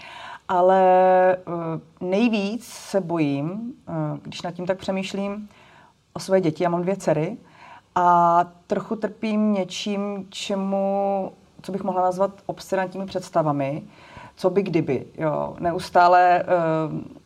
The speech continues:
nebo často si představuju, že v blízkosti jede černé auto, <laughs> což je mimochodem jakoby městská legenda, černé auto, které sbírá děti. A podobně, jo? Jakoby ohledně těch dětí občas, eh,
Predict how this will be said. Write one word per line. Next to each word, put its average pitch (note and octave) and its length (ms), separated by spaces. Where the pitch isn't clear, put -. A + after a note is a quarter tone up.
nebo E3+ 120
často G3+ 320
si - 120
představuju, E3 600
že D#3 680
v - 80
blízkosti D3+ 600
jede C#3 220
černé D3+ 340
auto, D#3 260
<laughs> - 300
což - 160
je D#3+ 60
mimochodem D#3+ 360
jakoby D#3 320
městská D#3 420
legenda, D3 420
černé D3 320
auto, C#3+ 180
které D3 220
sbírá D3 300
děti. C#3+ 280
A F#3+ 100
podobně, F3+ 520
jo? E3+ 300
Jakoby F3+ 760
ohledně F#3 300
těch G#3 200
dětí E3+ 440
občas, - 560
eh, F3 60